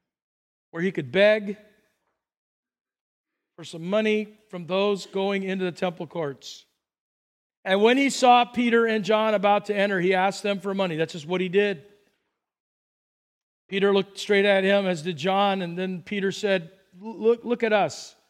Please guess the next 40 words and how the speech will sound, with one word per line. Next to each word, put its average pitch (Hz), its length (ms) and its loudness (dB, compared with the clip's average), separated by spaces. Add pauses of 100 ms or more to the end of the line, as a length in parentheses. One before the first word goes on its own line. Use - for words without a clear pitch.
(680)
So 196 80 -6
the 190 80 -2
man 214 320 2
gave 214 300 6
them 220 160 0
his 202 180 -2
attention, 202 500 -4
expecting 208 520 -4
to 180 60 -2
get 196 220 2
something 190 440 -2
from 190 300 -6
them. 151 220 -6 (840)
And 165 100 -14
Peter 208 280 -2
said, 202 260 2
"Um, 170 240 -2 (140)
we 185 120 -4
don't 220 180 -2
have 190 260 -2
what 180 200 -6
you 165 80 -2
want. 160 320 -8 (1080)
We 180 60 -8
don't 202 120 -2
have 190 180 2
silver, 185 400 -2
we 180 80 2
don't 180 160 -2
have 170 300 -2 (400)
gold, 160 440 -4 (760)
we 165 60 -14
don't 175 80 -4
have 190 140 0
any 165 100 -4
gift 156 240 -2
cards 151 320 -2
to 143 80 -12
give 139 180 -8
you. 147 220 -6